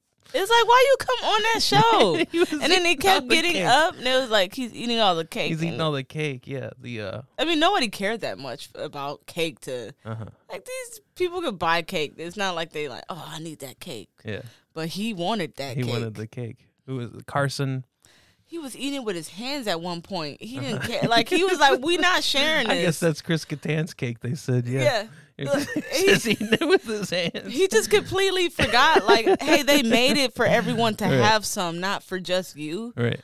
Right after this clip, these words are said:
Speaker 1: But he just, like, he was, like, nervous eating or something.
Speaker 2: Uh-huh.
Speaker 1: It was something weird he was doing.
Speaker 2: Yeah, I don't know. But that was great. And then, you know, you got Tom Green on the, on the first season of the Celebrity
Speaker 1: Yeah.
Speaker 2: Big Brother. And he's like, "Man,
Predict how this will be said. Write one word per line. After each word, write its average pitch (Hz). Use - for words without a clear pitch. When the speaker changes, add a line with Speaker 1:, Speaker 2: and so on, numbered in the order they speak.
Speaker 1:
But 208
he 214
just, 180
like, -
he 302
was, 320
like, 165
nervous 165
eating 143
or 135
something. 117
Speaker 2:
Uh-huh. 104
Speaker 1:
It 156
was 170
something 208
weird 156
he 143
was 131
doing. -
Speaker 2:
Yeah, 104
I -
don't -
know. 101
But 120
that 139
was 117
great. 110
And 127
then, 127
you 123
know, 120
you 120
got 127
Tom 135
Green 147
on 143
the, 117
on 120
the 117
first 208
season 269
of 269
the 269
Celebrity 311
Speaker 1:
Yeah. 294
Speaker 2:
Big 294
Brother. 311
And 165
he's 156
like, 147
"Man, 185